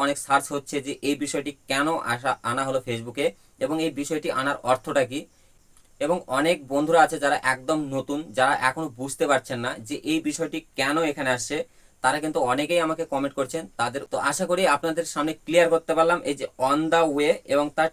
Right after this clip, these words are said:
ঠিক নিচে not paid out it এর অর্থটা কী। তো ভিডিওটি ভালো লাগলে অবশ্যই ভিডিওতে একটি লাইক দেবেন এবং চ্যানেলে নতুন এবং প্রথমবার এসে থাকলে অবশ্যই চ্যানেলটিকে সাবস্ক্রাইব করবেন। তো আজকে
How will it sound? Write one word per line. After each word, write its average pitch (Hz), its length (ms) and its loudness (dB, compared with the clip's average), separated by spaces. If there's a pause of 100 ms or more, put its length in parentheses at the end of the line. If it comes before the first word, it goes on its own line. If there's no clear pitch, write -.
ঠিক 180 120 -4 (100)
নিচে 151 160 0 (140)
not 151 200 4 (120)
paid 143 180 0 (280)
out 143 160 4 (100)
it 160 80 -8 (160)
এর 131 80 0 (180)
অর্থটা 143 460 -2
কী। 160 100 -4 (600)
তো - 40 -6 (100)
ভিডিওটি 165 280 2 (100)
ভালো 294 180 2
লাগলে 143 180 0 (300)
অবশ্যই 254 340 -2
ভিডিওতে 147 280 0
একটি 151 160 -6 (340)
লাইক 143 160 6 (100)
দেবেন 117 240 2
এবং 143 80 0 (100)
চ্যানেলে 147 280 -2 (120)
নতুন 160 180 -4 (100)
এবং 139 100 -4 (100)
প্রথমবার 170 380 0
এসে 131 160 -8
থাকলে 127 180 -4 (380)
অবশ্যই 151 280 -4
চ্যানেলটিকে 147 320 0 (220)
সাবস্ক্রাইব 170 400 0
করবেন। 107 240 -4
তো 131 120 0
আজকে - 160 -2